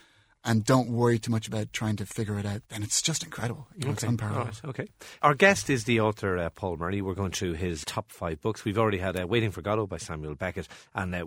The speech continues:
Speaker 2: were just talking there about Gravity's Rainbow by Thomas Pynchon. Your third choice, the Scottish author Ali Smith, How to Be Both.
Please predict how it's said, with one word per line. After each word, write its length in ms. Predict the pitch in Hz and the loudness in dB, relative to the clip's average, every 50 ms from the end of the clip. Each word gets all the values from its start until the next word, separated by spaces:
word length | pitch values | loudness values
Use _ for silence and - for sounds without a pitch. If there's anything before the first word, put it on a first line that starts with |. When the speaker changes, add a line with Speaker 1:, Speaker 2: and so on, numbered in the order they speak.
| 82 82 | -6 -8
Speaker 2:
were 60 | 78 | -8
just 160 | - 82 - | -8 -10 -10
talking 260 | - 78 78 - 82 | -10 -10 -10 -10 -10
there 100 | 76 78 | -10 -10
about 160 | 76 78 76 | -10 -10 -12
Gravity's 520 | - 87 82 78 73 76 80 78 76 - - | -10 -8 -8 -8 -8 -8 -10 -10 -10 -10 -8
Rainbow 360 | 78 87 82 80 76 76 71 | -8 -6 -6 -6 -6 -8 -10
by 160 | 69 - 76 73 | -10 -10 -12 -12
Thomas 320 | - - 82 78 78 - | -12 -12 -10 -10 -10 -12
Pynchon. 360 | - - 95 87 - 90 82 - - - - - - - | -10 -10 -8 -8 -8 -8 -10 -10 -14 -18 -20 -18 -6 0
Your 140 | 156 165 165 | 0 0 0
third 320 | - - 214 190 170 135 | 2 4 6 6 6 4
choice, 480 | - - 104 80 71 - - - - - - | 2 0 -2 -4 -4 -4 -6 -6 -6 -6 -8
the 80 | 110 - | -8 -6
Scottish 380 | - - 123 110 101 - - | 0 0 2 2 0 -2 -2
author 400 | 104 92 90 - 107 98 92 - - | -2 -2 -2 -2 -2 -4 -2 0 0
Ali 220 | 98 92 92 90 | 0 0 0 -2
Smith, 340 | - - - 90 80 - - _ _ - | -4 -4 -4 -4 -6 -6 -8 _ _ -14
How 260 | - - 123 117 110 | -4 0 2 2 2
to 180 | 104 - 101 | 2 0 -4
Be 140 | 90 101 85 | -6 -6 -6
Both. 320 | 76 - 92 87 78 - | -6 -4 -4 -4 -4 -6